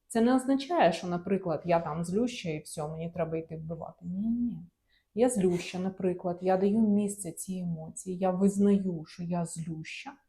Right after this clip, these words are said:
і я приймаю рішення, да, аналізуючи цю ситуацію, що мені тепер з цим робити. Наприклад, я злюща, тому що відбулось порушення моїх кордонів.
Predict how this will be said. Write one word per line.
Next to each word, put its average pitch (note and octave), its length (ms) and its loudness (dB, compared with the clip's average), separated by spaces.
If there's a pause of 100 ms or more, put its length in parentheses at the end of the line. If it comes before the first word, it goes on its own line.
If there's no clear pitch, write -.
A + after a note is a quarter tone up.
(840)
і G3+ 100 0
я F3+ 180 0
приймаю G3+ 580 0
рішення, E3+ 680 -6 (340)
да, G3 400 -2
аналізуючи G3 720 4
цю F#3 180 -6
ситуацію, G3 720 -2
що - 240 -2
мені F3+ 300 0
тепер A#3+ 320 -6
з - 120 -16
цим F#3+ 180 -4
робити. F#3 500 -6 (340)
Наприклад, - 500 2 (960)
я A3 180 8
злюща, A#3+ 400 4
тому G#3 300 4
що G#3+ 260 0 (240)
відбулось G3 460 6
порушення G3+ 680 2
моїх F3+ 560 -2 (200)
кордонів. D#3+ 680 -2